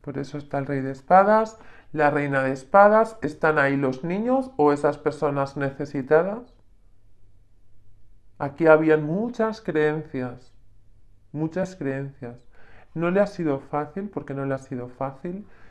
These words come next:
pero finalmente ahí llega esa separación. Esa torre, ya era tiempo de que vosotros pudierais estar juntos, porque aquí hay una gran conexión entre ambos.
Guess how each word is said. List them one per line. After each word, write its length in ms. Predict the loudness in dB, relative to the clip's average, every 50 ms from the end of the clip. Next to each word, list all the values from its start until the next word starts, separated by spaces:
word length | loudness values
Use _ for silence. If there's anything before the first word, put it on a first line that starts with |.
| -20 -16 -8 -6
pero 220 | -2 -2 -2 -2
finalmente 920 | -4 -6 -6 -4 -4 -4 -4 -4 -4 -6 -6 -8 -8 -6 -6 -6 -6 -8 -6
ahí 200 | -4 -4 -2 -2
llega 200 | -2 -2 -2 -4
esa 220 | -6 -6 -8 -8 -8
separación. 880 | -8 -10 -10 -8 -8 -8 -8 -8 -12 -14 -14 -14 -12 -12 -14 -16 -20 -20 -20 -20 -20 -20 -20 -20 -20 -20 -20 _ _ -20 -20 -20 -20 _ _ _ _ -20 -20 _ _ _ _ _ -20 -20 -20 -20 -20 -20 -20 -20 -20 -20 -20 -20 -20 -20 -20 -20 -20 -20 -20 -20 -20 -20 -20 _ _ -20 _ -20 -20 -20 _ _ _ _ _ _ _ -20 _ -20 -20 -20 _ -20 -20 _ -20
Esa 320 | -20 -14 -8 -8 -8 -6 -6
torre, 400 | -6 -8 -6 -8 -8 -12 -12 -14 -18 -20 -14 -8 -6
ya 80 | -6
era 220 | -4 -6 -8 -8 -8
tiempo 580 | -8 -8 -8 -8 -10 -10 -10 -12 -12 -14 -20 -20 -20 -20 -20 _ -20 _ -20 -20 -20 -20 -16
de 220 | -12 -10 -10 -6
que 80 | -6 -6
vosotros 480 | -6 -4 -6 -6 -6 -6 -6 -8 -8
pudierais 440 | -8 -6 -4 -2 -2 -2 -2 -4 -8
estar 280 | -12 -8 -8 -8 -8 -8 -10
juntos, 380 | -12 -10 -10 -8 -8 -8 -8 -8 -12 -20 -20 _ _ _
porque 200 | -14 -12 -10 -8
aquí 160 | -8 -6 -4 -4
hay 80 | -4
una 200 | -2 -4 -4 -6
gran 260 | -4 -6 -6 -6 -8
conexión 640 | -10 -10 -10 -10 -10 -12 -16 -16 -12 -10 -8 -6 -6
entre 260 | -8 -8 -8 -10 -10
ambos. 480 | -10 -10 -12 -14 -16 -18 -20 -20 _